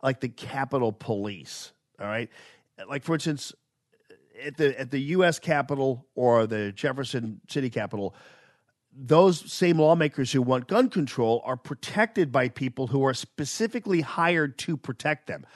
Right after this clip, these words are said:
I'm not saying they have bodyguards alongside all the time, but they're specifically hired to protect them. That's why you have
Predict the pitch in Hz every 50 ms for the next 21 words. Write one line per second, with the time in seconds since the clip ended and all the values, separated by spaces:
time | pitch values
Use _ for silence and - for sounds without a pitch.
0 | - - - - 160 214 240 233 - 214 196 180 165 160 151 143 127 120 104 139
1 | 139 151 165 165 156 139 135 127 120 120 117 113 110 101 101 95 95 95 - -
2 | 180 190 240 269 254 208 143 107 98 92 - - 82 78 78 76 - _ _ _
3 | _ _ _ _ _ _ _ _ _ _ _ _ - 165 170 - 170 165 151 -
4 | - - 170 151 - - 202 196 202 - 180 175 165 131 139 131 127 131 127 -
5 | 135 - - - - 226 240 240 - - 127 123 - - - - - - 139 139
6 | - 160 151 143 139 131 123 117 120 113 113 113 -